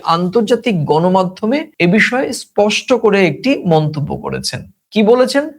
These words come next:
তিনি বলেছেন, শেখ হাসিনাকে এখনই ঢাকার হাতে তুলে দেয়া সম্ভাবনা বা সম্ভব নয়। অর্থাৎ, ভারত পুরো আওয়ামী লীগের থেকে দূরে সরে যাচ্ছে না, কিন্তু আওয়ামী লীগের পক্ষে দাঁড়িয়ে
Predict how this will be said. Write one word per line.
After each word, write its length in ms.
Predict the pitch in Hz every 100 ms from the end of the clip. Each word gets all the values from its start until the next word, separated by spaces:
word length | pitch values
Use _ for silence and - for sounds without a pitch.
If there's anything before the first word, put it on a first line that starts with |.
| _
তিনি 220 | 185 247
বলেছেন, 560 | 277 269 233 - 180 247
শেখ 360 | - - 226 226
হাসিনাকে 500 | 233 226 240 240 247 240 - -
এখনই 560 | 156 156 214 165 120 - _ _ -
ঢাকার 400 | 147 - 190 180
হাতে 280 | 180 226
তুলে 360 | 233 - 156 160
দেয়া 240 | 160 196
সম্ভাবনা 840 | 214 - 165 165 165 170 170 175 - -
বা 160 | 156
সম্ভব 460 | 190 156 147 139 208 202 - _ -
নয়। 320 | 147 143 123 - - _ -
অর্থাৎ, 320 | 156 160 240 165
ভারত 320 | 135 165 220 220 -
পুরো 200 | 190 220
আওয়ামী 380 | 214 160 170 190
লীগের 280 | 202 208 208
থেকে 180 | 208
দূরে 360 | 196 131 160 220
সরে 260 | 220 175 156
যাচ্ছে 320 | 135 - 165
না, 120 | 214 - _ _ _ _
কিন্তু 400 | 247 285 240 214 -
আওয়ামী 380 | 160 185 208 226
লীগের 300 | 233 247 233 - - - - - -
পক্ষে 420 | 196 196 - 220
দাঁড়িয়ে 540 | 160 143 160 240 269